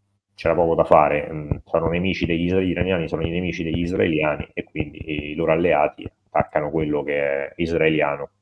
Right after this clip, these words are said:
tutti gli obiettivi israeliani. E ovviamente qui adesso l'escalation è, è salita, c'è stata un'escalation.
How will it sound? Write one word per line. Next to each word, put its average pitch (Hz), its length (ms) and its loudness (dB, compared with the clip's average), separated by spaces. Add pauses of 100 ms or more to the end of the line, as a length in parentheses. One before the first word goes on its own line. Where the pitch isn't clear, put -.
(380)
tutti 85 220 -8
gli 85 40 2
obiettivi 82 520 -2
israeliani. 76 640 -2 (840)
E 82 680 2
ovviamente 90 680 0 (180)
qui 90 220 0
adesso 82 480 0
l'escalation 82 840 0
è, 73 920 -4 (220)
è - 120 -4
salita, 85 460 -4
c'è 76 140 -6
stata 85 220 0
un'escalation. 82 760 -2